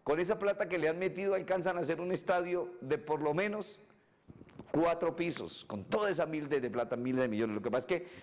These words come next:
todo el mundo entra a robar. Roba el de la interventoría,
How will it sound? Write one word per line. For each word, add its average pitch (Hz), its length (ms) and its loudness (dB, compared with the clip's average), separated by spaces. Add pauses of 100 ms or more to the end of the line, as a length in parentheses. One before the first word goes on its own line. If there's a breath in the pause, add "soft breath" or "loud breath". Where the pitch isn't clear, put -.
(140 loud breath)
todo 170 160 4
el 165 60 -2
mundo 165 240 0
entra 156 220 2
a - 20 4
robar. 104 320 4 (540 soft breath)
Roba 226 380 4
el 202 60 0
de 190 80 2
la 165 120 6
interventoría, 117 880 2